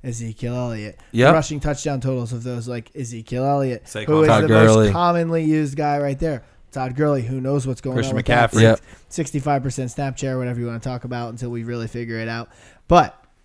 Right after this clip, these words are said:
Speaker 1: here's some of the reasons why this could happen. In the five zone, he has the same effectiveness of scoring a touchdown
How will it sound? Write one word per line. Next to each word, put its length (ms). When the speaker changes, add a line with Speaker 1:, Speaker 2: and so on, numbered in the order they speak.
Speaker 1:
here's 220
some 160
of 60
the 80
reasons 440
why 240
this 160
could 140
happen. 380
In 120
the 80
five 440
zone, 400
he 140
has 200
the 100
same 600
effectiveness 840
of 120
scoring 320
a 60
touchdown 560